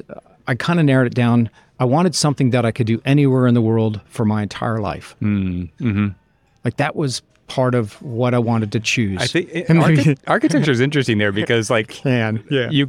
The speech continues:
Speaker 2: you, you definitely could just sit at a desk for the rest of your life. Like, you, uh, people do. They, they, they,
Speaker 1: You
Speaker 2: there's
Speaker 1: could.
Speaker 2: the joke in the field is, like, you die at the drafting table. Like, the architects don't even
Speaker 1: Well, I thought
Speaker 2: retire.
Speaker 1: a-, anything,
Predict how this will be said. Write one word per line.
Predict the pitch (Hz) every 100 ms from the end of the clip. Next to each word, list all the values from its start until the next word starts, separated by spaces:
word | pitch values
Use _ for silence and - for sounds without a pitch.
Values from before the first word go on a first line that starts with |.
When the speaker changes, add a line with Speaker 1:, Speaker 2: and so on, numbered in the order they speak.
| -
Speaker 2:
you, | 143 175
you | 104 151
definitely | 135 147 156 165 143 120
could | - 113
just | 110 -
sit | 120
at | 107
a | 101
desk | 92 101 -
for | -
the | 90
rest | 90 90
of | 92
your | 87
life. | 90 92 85 - -
Like, | - 123
you, | 135 127
uh, | 143 - 151
people | - 185 147
do. | 139 147 -
They, | 127 123
they, | - 131
they, | 123 101 143 147
Speaker 1:
You |
Speaker 2:
there's | - 143 101
Speaker 1:
could. |
Speaker 2:
the | 127
joke | 113 127 156 -
in | 101
the | 95
field | 127 127
is, | 92
like, | 101 95
you | 110 104
die | 98 101 95
at | - 92 -
the | 85
drafting | 82 80 - 80
table. | 82 73 69
Like, | - 117
the | -
architects | - 135 147 135 117
don't | 110 110 117
even | 104 139
Speaker 1:
Well, | 185
I |
thought | 180 202 220
Speaker 2:
retire. | 196 175
Speaker 1:
a-, | -
anything, | 185 208 - 185 170